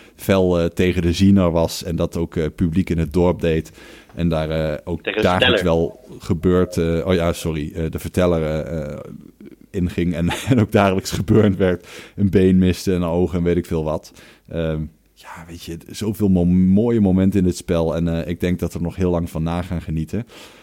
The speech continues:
Speaker 1: Maar, ehm, eerst gaan we iedereen bedanken voor de deelname aan deze podcast. Eh, dus tot zover deze aflevering van Nerds om Tafel Community. Onze vaste tafelnerds zijn Floris Diemel, Joost Schellevis, Jurian Ubachs en mijn naam is Randal Pelen.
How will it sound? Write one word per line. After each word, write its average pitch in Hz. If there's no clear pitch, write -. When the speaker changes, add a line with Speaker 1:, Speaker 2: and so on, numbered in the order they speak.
Speaker 1:
Maar, 110
ehm, 104
eerst 135
gaan 127
we 110
iedereen 117
bedanken 110
voor 110
de 95
deelname 104
aan 95
deze 95
podcast. 151
Eh, 120
dus 120
tot 135
zover 131
deze 113
aflevering 104
van 107
Nerds 110
om 101
Tafel 104
Community. 110
Onze 117
vaste 123
tafelnerds 101
zijn 95
Floris 107
Diemel, 101
Joost 92
Schellevis, 95
Jurian 90
Ubachs 90
en 90
mijn 95
naam 90
is 87
Randal 85
Pelen. 110